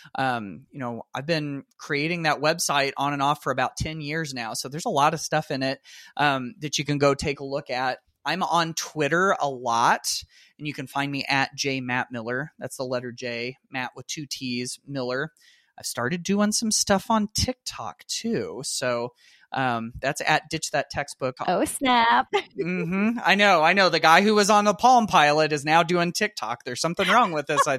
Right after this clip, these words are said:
Speaker 1: think,
Speaker 2: <laughs>
Speaker 1: but I'm doing it. And then the last thing I would say is, if your listeners are looking for lesson ideas that they, you c-, they can use in class tomorrow, um,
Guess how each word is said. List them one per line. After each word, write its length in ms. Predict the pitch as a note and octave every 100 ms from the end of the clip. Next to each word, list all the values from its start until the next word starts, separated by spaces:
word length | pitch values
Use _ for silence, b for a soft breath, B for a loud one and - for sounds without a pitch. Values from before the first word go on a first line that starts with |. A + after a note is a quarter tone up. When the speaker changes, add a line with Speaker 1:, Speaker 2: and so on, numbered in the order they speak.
| G4+
Speaker 1:
think, 200 | B2 C3+ G#4+ -
Speaker 2:
<laughs> 220 | F4+ G4+
Speaker 1:
but 140 | - D#3+
I'm 200 | D#3 E3
doing 340 | A3+ G#3 D3+
it. 180 | C3+ A#2+ _ _ -
And 200 | G3 F#3
then 460 | F3+ F3 E3+ E3 - _ -
the 100 | G3+
last 420 | E3+ F#3 C#4 -
thing 220 | A3 F#3+
I 160 | D#3+ E3
would 160 | E3
say 320 | - D#3+ D#3+ D3
is, 300 | D#3+ D#3 - _ _ _ _ _ _ -
if 180 | F3+
your 100 | F3
listeners 440 | D#3 E3+ - A3 F#3
are 80 | D#3
looking 400 | D3 D3+ F#3+ F#3
for 560 | - E3+ D#3 D3 D3
lesson 420 | B2+ D3 D3 G#3 F3+
ideas 460 | E3 C#3+ C#3 C#3+
that 140 | C#3+ C#3
they, 140 | B2+
you 100 | D3 C#3+
c-, 100 | -
they 120 | D3 D#3+
can 160 | D3+
use 200 | C3+ C3+
in 100 | C#3
class 540 | - B2 A#2+ C3+ - -
tomorrow, 760 | - B2+ A2+ A2+ B2 C3+ F3+ B B B B
um, 460 | C3 C3+ B2 A#2